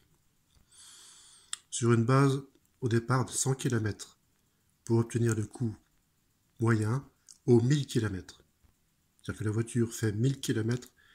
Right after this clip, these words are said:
et on va détailler combien que ça coûte en énergie. Le coût de l'énergie électrique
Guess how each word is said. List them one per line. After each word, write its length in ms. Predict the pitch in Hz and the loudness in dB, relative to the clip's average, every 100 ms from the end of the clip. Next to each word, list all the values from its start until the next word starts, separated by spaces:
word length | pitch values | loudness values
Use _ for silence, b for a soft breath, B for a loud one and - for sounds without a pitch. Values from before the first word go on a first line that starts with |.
| b b b | b b b
et 80 | 120 | 0
on 60 | 107 | 2
va 140 | 110 | 2
détailler 380 | 110 110 110 117 | 0 0 -2 0
combien 180 | 110 107 | -2 -4
que 80 | |
ça 120 | - 113 | -4 -6
coûte 220 | 131 127 | -6 -4
en 80 | 107 | -4
énergie. 460 | 107 101 92 87 - _ _ _ B B B B B B B | -4 -4 -6 -10 -18 _ _ _ B B B B B B B
Le 120 | 123 | 2
coût 200 | 123 156 | 4 4
de 100 | 120 | 6
l'énergie 400 | 120 123 117 117 | 6 6 0 0
électrique 540 | 113 113 113 - - | 0 0 -4 -4 -18